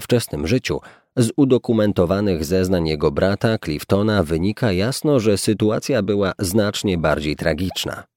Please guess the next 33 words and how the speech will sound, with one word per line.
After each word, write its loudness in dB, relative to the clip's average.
Paul 4
miał 4
zwyczaj 0
wdawania 2
się 2
w -4
bójki, -2
kiedy -4
zmuszano -2
go 2
do 0
chodzenia 0
do 0
szkoły. 0
Większość 0
z 0
nich 2
wygrywał, 0
w -2
dużej 2
mierze 2
przez 0
to, 0
że -4
miał -4
styczność -4
z -8
przemocą. -2
Wiele 2
z -8
tych -4
doświadczeń -2
wynikało 0